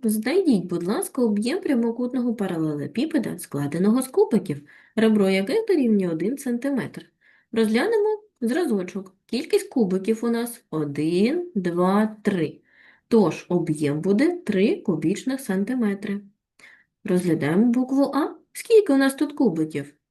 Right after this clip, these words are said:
Один, два, три, чотири, п'ять, шість. Записали. Кількість кубиків шість, тому об'єм буде шість кубічних сантиметрів.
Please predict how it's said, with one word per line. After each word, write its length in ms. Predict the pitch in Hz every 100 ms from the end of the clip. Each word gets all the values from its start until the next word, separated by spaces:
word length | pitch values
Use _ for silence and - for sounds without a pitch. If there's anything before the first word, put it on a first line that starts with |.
| _ _ _ _ -
Один, 640 | 233 247 247 180 151 151 143
два, 500 | 147 147 160 233 320 - _ _ _
три, 420 | 247 247 220 151 -
чотири, 920 | - 151 143 - 139 139 160 277 392 _
п'ять, 520 | - 185 175 185 202
шість. 540 | 202 - - 160 - - _ - _
Записали. 680 | - 180 180 330 - 233 202
Кількість 500 | 208 - 226 202 185
кубиків 500 | - 202 160 151 143
шість, 540 | 135 - 175 196 - - _ _ _
тому 300 | - 196 180
об'єм 400 | 160 156 147 151
буде 360 | 180 226 320 381
шість 720 | - - 165 156 214 - -
кубічних 840 | - 214 196 151 147 - 254 302
сантиметрів. 920 | 294 359 453 285 214 208 208 202 202